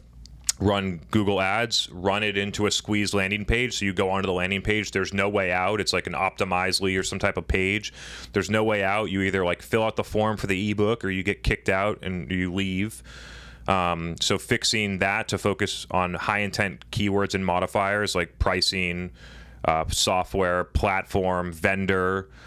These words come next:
Um, so search terms with that, focusing on those keywords and trying to optimize to have them ask for a demo because they clearly have intent to buy based on the search query. Um,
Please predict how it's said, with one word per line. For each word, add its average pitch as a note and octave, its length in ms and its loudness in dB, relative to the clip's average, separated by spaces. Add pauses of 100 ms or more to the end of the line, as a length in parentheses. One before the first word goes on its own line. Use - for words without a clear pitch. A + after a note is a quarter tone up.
(300)
Um, E2 560 0
so F2+ 200 0
search - 380 -2 (140)
terms G2 260 0
with F2 120 -6
that, F#2+ 340 0 (100)
focusing - 480 0
on F#2+ 100 0
those F#2 220 2
keywords G#2+ 480 0
and F2+ 140 -6
trying F#2 320 0
to E2+ 80 0
optimize F2+ 540 0
to F#2+ 60 2
have F2 160 0
them F2 120 0
ask F2 200 -2
for F2+ 140 0
a E2 60 0
demo F#2 340 0
because F#2+ 240 -4
they F2+ 80 2
clearly F2+ 380 0
have E2+ 160 -2
intent E2+ 260 -2
to - 80 -4
buy E2+ 220 2
based F#2 260 -2
on E2+ 60 -4
the D#2+ 60 0
search - 280 0
query. A2+ 460 0 (760)
Um, E2 560 0